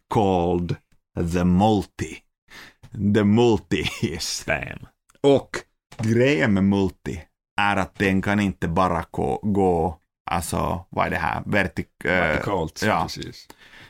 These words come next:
Speaker 1: Den kan också gå sidledes, alltså horisontellt.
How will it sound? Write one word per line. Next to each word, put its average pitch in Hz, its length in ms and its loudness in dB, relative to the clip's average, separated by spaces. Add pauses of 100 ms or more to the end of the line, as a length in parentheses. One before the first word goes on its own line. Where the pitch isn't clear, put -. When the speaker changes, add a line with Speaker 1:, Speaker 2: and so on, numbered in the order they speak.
(140)
Speaker 1:
Den 113 320 2
kan 95 220 0
också 92 280 -2
gå 82 420 -2 (140)
sidledes, 87 880 0
alltså 87 320 -6
horisontellt. 85 840 -4